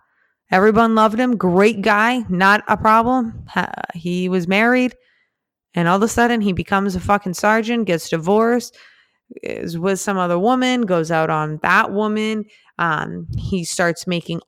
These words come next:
awful, awful, awful decisions that ended up getting him fired, um, from his agency.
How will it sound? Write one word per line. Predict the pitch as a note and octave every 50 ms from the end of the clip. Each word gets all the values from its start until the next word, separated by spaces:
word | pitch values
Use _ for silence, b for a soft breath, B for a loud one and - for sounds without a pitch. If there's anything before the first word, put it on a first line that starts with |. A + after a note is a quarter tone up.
| -
awful, | F#3+ G3 G3 G3+ G3 - A3+ A3 A3+ - -
awful, | - F#3 F3+ F#3 - - G#3+ G#3 G3+ - -
awful | - F#3 F#3+ F3+ - - - G3+ G#3 G#3
decisions | F#3 E3 E3+ - - - F#3 F3+ E3+ G3+ G#3+ G#3+ G3+
that | G#3 F#3 - -
ended | F3 F3 F3+ F3+
up | F#3+ F#3 - -
getting | F3+ F3+ F3 F3+
him | E3+ F3+ F3 E3
fired, | - - - - D3 D3 D#3+ F3+ G3+ A3+ B3 A#3+ _ b b b b b b b
um, | - F3+ F3 D#3+ D#3+ E3 D#3+ D#3+ _ _ _ _ _ _ _ _ _ - - -
from | - - G3+ F#3+ G3
his | G3 F3+ F3+ -
agency. | - E3+ F#3 F#3 F#3+ G#3+ A3+ G#3+ - B3+ B3+ C4 B3+ B